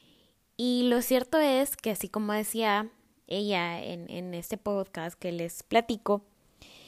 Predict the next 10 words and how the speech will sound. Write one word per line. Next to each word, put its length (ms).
eh, 460
no 160
sé 360
quiénes 720
de 180
los 140
que 100
están 240
escuchando 640
ahorita 460